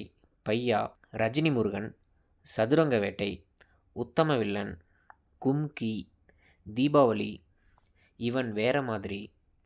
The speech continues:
வழக்கு எண் பதினெட்டின் கீழ் ஒன்பது, பட்டாளம், சிலோன், இடம் பொருள் ஏவல் இப்படிங்கிற படங்களை எல்லாம் இவங்க தயாரிச்சிருக்காங்க.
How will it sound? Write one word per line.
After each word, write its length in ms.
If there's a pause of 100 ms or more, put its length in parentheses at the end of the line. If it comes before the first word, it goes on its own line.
(520)
வழக்கு 480
எண் 220
பதினெட்டின் 600
கீழ் 200
ஒன்பது, 380 (800)
பட்டாளம், 540 (1500)
சிலோன், 520 (840)
இடம் 320
பொருள் 280
ஏவல் 300 (320)
இப்படிங்கிற 460
படங்களை 340
எல்லாம் 220
இவங்க 160
தயாரிச்சிருக்காங்க. 640